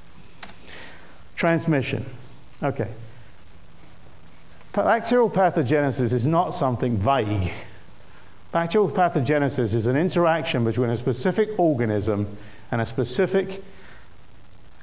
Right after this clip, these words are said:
animal, a human being. Certain bac-, many ba-, bacteria, for example, that will infect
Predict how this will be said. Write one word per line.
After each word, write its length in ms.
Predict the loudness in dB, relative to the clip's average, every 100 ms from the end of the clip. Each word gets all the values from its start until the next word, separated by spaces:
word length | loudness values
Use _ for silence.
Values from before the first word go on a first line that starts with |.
| 2
animal, 560 | 4 4 4 0 0
a 60 | 0
human 360 | 4 4 4 4
being. 540 | 4 4 0 -2 -2 -4 -12 -14 -14 -14 -14 -14 -14 -12 -12 -12 -14 -2
Certain 320 | 0 2 4
bac-, 320 | 2 0 -4
many 340 | 0 2 2
ba-, 180 | 2 2
bacteria, 500 | 2 0 2 2 4
for 100 | 4
example, 580 | 4 4 2 2 0 2
that 80 | 2
will 160 | 2
infect 380 | 2 2 0 -2